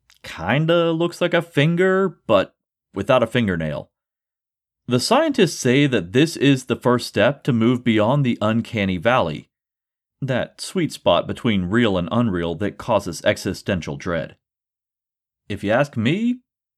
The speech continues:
they're not quite there yet. Granted, this material doesn't last long outside its tank, since it doesn't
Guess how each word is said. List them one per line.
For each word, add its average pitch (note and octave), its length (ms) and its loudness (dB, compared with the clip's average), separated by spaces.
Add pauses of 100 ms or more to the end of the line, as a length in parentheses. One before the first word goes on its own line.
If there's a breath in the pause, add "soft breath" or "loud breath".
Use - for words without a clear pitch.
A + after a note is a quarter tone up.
(180)
they're A3 340 -2
not D3+ 340 0
quite D3 420 0
there F#2+ 260 2
yet. - 420 -8 (1160)
Granted, F3+ 580 2
this C#3+ 260 0
material B2 480 4
doesn't G#2+ 320 2
last A2+ 340 -2
long G2 300 2
outside G2 400 2
its - 160 -10
tank, A#2 420 0
since F#2 300 -6
it - 280 -8
doesn't G2 320 -4